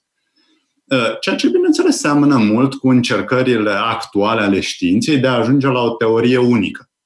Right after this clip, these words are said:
a lumii, prin care să înțelegem lumea. Deci, atracția neoplatonismului cred că era firească pentru orice,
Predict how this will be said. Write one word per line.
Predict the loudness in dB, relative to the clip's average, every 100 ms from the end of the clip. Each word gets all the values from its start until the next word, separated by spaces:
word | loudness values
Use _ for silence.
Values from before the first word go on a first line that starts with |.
| _ _
a | -4 -4 -2
lumii, | 0 2 0 -4 -10 _
prin | -6 -4
care | -2
să | -2 -4
înțelegem | -2 -2 -2 0 0
lumea. | 0 -4 -10 _ _ -20 _
Deci, | -6 -2
atracția | -2 -2 -2 -4 -6 -12 -2 0 0 -2 -2
neoplatonismului | -2 -2 -2 -4 -4 -4 -4 -2 -2
cred | -2 -2
că | -2
era | -2 -2
firească | -2 -4 -2 -4 -6
pentru | -2 -2 0 0
orice, | -2 -4 -4 0 0 -2